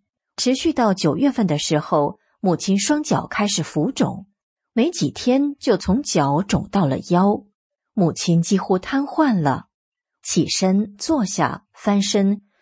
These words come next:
都需要我和父亲抱着才行。母亲承受着全身浮肿导致的不能自理。因为父亲的工作不轻松，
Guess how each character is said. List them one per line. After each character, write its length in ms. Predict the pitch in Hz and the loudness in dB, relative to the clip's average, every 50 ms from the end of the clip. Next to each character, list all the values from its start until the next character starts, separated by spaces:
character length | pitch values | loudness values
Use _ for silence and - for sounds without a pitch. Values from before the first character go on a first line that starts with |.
| _ _ | _ _
都 180 | - 302 311 | 0 0 0
需 220 | 320 - - 262 226 | 0 0 0 0 2
要 160 | 226 175 147 | 2 2 2
我 120 | 139 135 | 2 0
和 180 | - - - 147 | 0 0 -2 -2
父 200 | - - 254 226 | -2 0 -2 -2
亲 220 | 196 - 160 151 | 0 0 -2 -2
抱 220 | 165 - 302 285 233 | 0 0 0 0 0
着 120 | - 143 | -4 -6
才 220 | 139 - - 143 143 | -6 -4 -4 -4 -4
行。 480 | 139 - - - 143 139 139 - - _ _ _ _ _ _ _ _ _ _ _ _ _ - | -4 -4 -6 -4 -4 -4 -4 -6 -8 _ _ _ _ _ _ _ _ _ _ _ _ _ 0
母 140 | 208 175 156 | 0 0 2
亲 260 | - - - 165 165 | 0 0 0 0 0
承 280 | - - - 156 151 | 0 -2 -2 -2 -2
受 180 | 156 - 233 196 | 0 0 0 0
着 160 | 175 170 151 | 2 2 0
全 300 | 147 - - 170 151 165 | -2 0 0 2 2 2
身 220 | 196 - 294 285 277 | 0 0 -2 -2 -2
浮 260 | - - 156 170 - | 0 0 2 2 2
肿 300 | - 208 147 135 175 202 | 2 2 2 2 0 0
导 220 | 202 185 - - | 0 -2 -2 -2
致 220 | - - - 190 165 | -6 -2 -2 0 2
的 160 | 160 143 147 | 2 0 0
不 180 | - - 277 | 0 0 2
能 200 | 233 180 156 165 | 2 4 2 2
自 260 | 180 - - 302 277 226 | 0 0 0 0 0 2
理。 380 | - - - - - - - _ _ _ _ _ _ _ _ _ _ _ _ _ _ _ _ _ _ _ | 2 -2 -2 -2 -6 -14 -20 _ _ _ _ _ _ _ _ _ _ _ _ _ _ _ _ _ _ _
因 180 | - 254 254 247 | 0 0 4 4
为 100 | 233 226 | 4 2
父 180 | - - 311 - | 2 2 0 0
亲 180 | - - 180 | 2 2 2
的 100 | 170 165 | 2 2
工 220 | - - 269 285 285 | 2 0 -2 -2 0
作 160 | - 226 185 | 0 0 0
不 120 | - 190 | 2 -2
轻 280 | 175 - - - 208 220 | -2 0 0 0 0 0
松， 400 | 208 - 233 220 220 226 240 | 0 0 0 0 0 0 -4